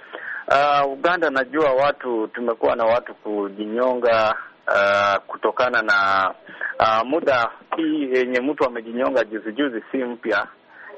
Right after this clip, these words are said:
ni mambo ya kutoka zamani. Ah, nakumbuka wakati ya vita ya Uganda imeisha kaskazini mwa Uganda ya L R A, watu wengi sana wamejinyonga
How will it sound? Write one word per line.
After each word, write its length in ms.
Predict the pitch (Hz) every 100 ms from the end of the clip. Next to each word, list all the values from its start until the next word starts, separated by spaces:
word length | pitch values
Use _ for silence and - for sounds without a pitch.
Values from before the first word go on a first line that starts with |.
| -
ni 120 | 113 120
mambo 300 | 131 131 120
ya 60 |
kutoka 360 | 104 - 127 117 104
zamani. 440 | 104 113 113 92 - _ -
Ah, 240 | 107 110 113
nakumbuka 600 | 117 - 123 139 - 131
wakati 640 | 117 135 135 139 117 110
ya 80 | 110
vita 300 | 107 127 135
ya 120 | 113
Uganda 340 | 104 120 127 117
imeisha 520 | 107 120 127 117 101 -
kaskazini 540 | 107 - 120 127 131
mwa 120 | 110
Uganda 440 | 104 113 123 110 92 -
ya 180 | 104 101
L 160 | 110 110
R 220 | 110 107 139
A, 200 | 131 113 - - - - -
watu 300 | 113 113 123
wengi 280 | 139 139 123 -
sana 220 | 120 113
wamejinyonga 760 | 101 101 98 104 117 117 104